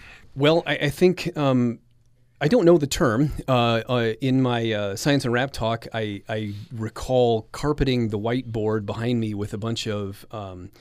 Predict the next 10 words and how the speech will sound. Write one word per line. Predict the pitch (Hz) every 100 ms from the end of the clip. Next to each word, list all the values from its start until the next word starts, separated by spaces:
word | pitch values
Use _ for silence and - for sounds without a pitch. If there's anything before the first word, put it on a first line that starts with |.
| - - - _ _ -
terms | 131 123 120 110
that | 98
some | - 117
people | 120 110 107
use, | 101 107 113 110
like | 98 92 - _
assistive | - - 139 - 131 117
intelligence, | 117 117 123 117 117 120 117 - -
uh, | 104
or, | 98 - 98 95 90